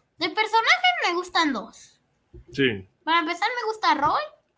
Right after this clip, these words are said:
Speaker 1: y Luigi. Esos me gustan.
Speaker 2: ¿Y te gusta más que Mario, Luigi?
Speaker 1: Que Luigi me gustaba.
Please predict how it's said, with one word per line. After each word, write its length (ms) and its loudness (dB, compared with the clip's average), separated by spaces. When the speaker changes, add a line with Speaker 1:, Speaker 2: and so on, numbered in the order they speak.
Speaker 1:
y 640 -4
Luigi. 400 -4
Esos 300 -4
me 140 -14
gustan. 420 -16
Speaker 2:
¿Y 140 -4
te 80 4
gusta 240 8
más 180 6
que 120 4
Mario, 360 8
Luigi? 540 4
Speaker 1:
Que 100 -16
Luigi 300 -4
me 160 0
gustaba. 360 -6